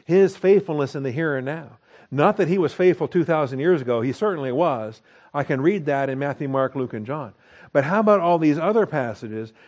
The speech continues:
that are stressing his present faithfulness here and now and why that makes a difference in how I live my Christian walk here and now? So are you ready? I'm gonna surprise you like I surprised myself,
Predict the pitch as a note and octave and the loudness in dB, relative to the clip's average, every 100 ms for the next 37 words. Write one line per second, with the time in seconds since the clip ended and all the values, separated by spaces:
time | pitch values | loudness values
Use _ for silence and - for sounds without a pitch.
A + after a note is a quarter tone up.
0 | _ C#3 D3 C#3 - G#3 F3 D#3 C#3 C3+ | _ 0 2 0 0 0 0 -2 -6 -2
1 | C#3+ - F3+ G#3 F#3 F#3+ D3+ G3 G3+ F#3 | -4 -4 0 2 2 -2 -4 0 0 0
2 | D#3 D3+ - F#3 F3 D#3 F3 D#3+ C3+ - | -4 -4 -4 -2 -2 -2 -2 -4 -6 -12
3 | - D#3 C#3+ C3+ D3 D#3+ E3 E3 D3+ D#3+ | -12 -6 -4 -4 -2 -2 -2 -4 -4 -8
4 | - D3 D3+ C3 A#2+ A2+ - _ _ _ | -8 -8 -6 -6 -8 -12 -16 _ _ _
5 | _ _ C3 A2 C#3 C3+ C3 B2+ A2+ B2 | _ _ -12 -8 -6 -4 -2 -4 -4 -6
6 | C#3+ - A2+ - A2 G#2+ G#2 F#2+ _ _ | -8 -10 -12 -12 -14 -12 -14 -18 _ _
7 | _ _ - A#2+ G#2 G2+ A2 A#2+ A2+ _ | _ _ -10 -8 -8 -10 -16 -18 _ _
8 | _ _ _ _ _ _ _ _ _ _ | _ _ _ _ _ _ _ _ _ _
9 | _ _ _ _ _ _ _ _ _ _ | _ _ _ _ _ _ _ _ _ _
10 | _ _ _ _ _ _ _ _ _ _ | _ _ _ _ _ _ _ _ _ _
11 | _ _ _ _ _ _ _ _ _ _ | _ _ _ _ _ _ _ _ _ _
12 | - A2 G2 G2 G#2+ C3 C#3+ _ _ _ | -16 -14 -12 -12 -10 -12 -12 _ _ _
13 | _ _ _ _ _ _ _ _ _ _ | _ _ _ _ _ _ _ _ _ _
14 | _ _ _ _ - A2 A2+ G2 - - | _ _ _ _ -14 -12 -10 -12 -14 -14
15 | - C3 B2 A2 C3 A2 A2 A#2 A#2+ - | -6 -4 -4 -6 -6 -6 -8 -14 -14 -10
16 | A#2 A2+ A2+ - B2+ A2 | -8 -10 -14 -14 -12 -14